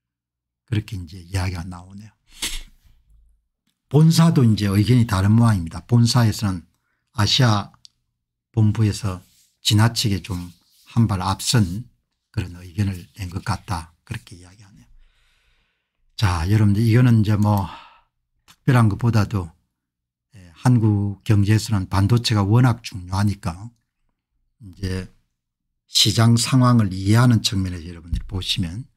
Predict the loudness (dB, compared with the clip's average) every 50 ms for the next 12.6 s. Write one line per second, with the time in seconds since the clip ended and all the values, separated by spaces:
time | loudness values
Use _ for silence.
0 | _ _ _ _ -16 -12 -12 -12 -12 -12 -14 -14 -14 -14 -16 -18 -20 -20 -20 -20
1 | -20 _ _ _ _ _ _ _ _ _ _ _ _ _ _ _ _ _ _ _
2 | _ _ _ _ _ _ _ -10 -8 -8 -8 -12 -16 -18 -20 -20 _ _ _ _
3 | _ _ _ _ _ _ _ _ _ _ _ _ _ _ _ _ _ _ _ _
4 | _ _ _ _ _ _ _ _ _ _ _ _ _ _ _ _ _ _ _ _
5 | _ _ _ _ _ _ _ -16 -4 0 2 4 4 4 2 0 -4 -4 0 2
6 | 2 2 4 4 2 2 4 2 2 2 4 4 4 4 2 2 0 -2 -2 -2
7 | -2 -2 0 0 0 0 -2 -6 -6 -8 -8 -2 2 4 4 4 4 4 4 4
8 | 2 2 2 2 0 0 0 0 0 0 0 0 -2 -2 -2 -4 0 0 0 0
9 | 0 0 0 0 0 0 -2 -4 -6 -6 -8 -8 _ _ _ _ _ _ _ _
10 | _ _ _ -10 -8 -8 -8 -8 -8 -6 -6 -6 -6 -4 -2 -2 -2 -2 -4 -8
11 | -12 _ _ _ -20 -16 -8 -4 -2 0 0 0 -2 -8 -12 -14 -16 -18 -20 -20
12 | -20 -20 _ _ -20 -20 -20 -20 -20 _ _ _